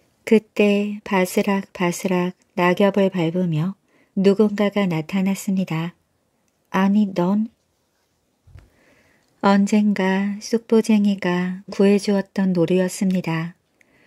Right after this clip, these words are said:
노루는 쑥보쟁이의 마음을 다 안다는 듯 깊고 맑은 눈동자로 그윽히 바라보다가 입을 열었습니다.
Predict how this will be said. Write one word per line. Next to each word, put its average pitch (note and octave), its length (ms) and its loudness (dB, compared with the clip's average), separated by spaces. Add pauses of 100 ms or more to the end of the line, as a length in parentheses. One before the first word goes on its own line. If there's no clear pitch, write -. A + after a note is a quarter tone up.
(160)
노루는 G3+ 540 4
쑥보쟁이의 G3 960 0
마음을 F3 640 0
다 F3+ 200 -4
안다는 F3+ 560 -2
듯 D#3 220 -4 (560)
깊고 G3+ 760 0
맑은 F3+ 460 0
눈동자로 F3 840 -2 (240)
그윽히 F#3+ 500 2
바라보다가 F3 960 -4 (420)
입을 G3+ 380 4
열었습니다. F3 840 -4